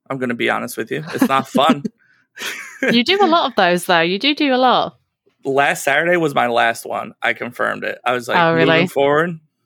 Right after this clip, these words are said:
Speaker 1: that's the last one that we're doing." If we, if I promise to do a twenty-four hour stream for something else, I'm splitting it into a twelve hour stream, take a nap, twelve hour stream.
Speaker 2: Yeah, you need to look after yourself. I think twenty-four hour streams, they do take a lot.
Speaker 1: It's,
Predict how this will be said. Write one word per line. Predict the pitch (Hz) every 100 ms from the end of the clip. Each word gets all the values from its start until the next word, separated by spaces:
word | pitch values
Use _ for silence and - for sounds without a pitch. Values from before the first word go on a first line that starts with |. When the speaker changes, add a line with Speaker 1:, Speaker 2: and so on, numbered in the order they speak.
| _
Speaker 1:
that's | - 147 127 131
the | 120
last | 123 127 131
one | 131
that | 127
we're | 127
doing." | 131 139 143
If | 135 -
we, | 135 - - - - _ -
if | 123
I | 127
promise | 120 127 135 160 156
to | 151
do | 147
a | 147
twenty-four | 147 147 147 147
hour | 147 147
stream | 151 147
for | 139
something | 135 139 131 127
else, | 135 147
I'm | 127 123
splitting | - - 131 127 127
it | 127
into | 127 127 117 117
a | 117
twelve | - 127 139 147
hour | 147 147
stream, | - 147 147 151 -
take | - 139
a | 135
nap, | 131 135 143 - -
twelve | - 123 113
hour | 104 98
stream. | 98 - 107 110 - _ _ _ _ _ _ _ -
Speaker 2:
Yeah, | 175 165 160 -
you | 208 226
need | 233
to |
look | 214 208
after | 190 -
yourself. | 180 190 160 165
I |
think | 180 185 -
twenty-four | 190 175 185 170
hour | 156
streams, | - 180 156 151
they | - 170
do | 160 175
take | 156 - 170 156
a |
lot. | 147 139 - _ _ _ _
Speaker 1:
It's, | 139 139 - -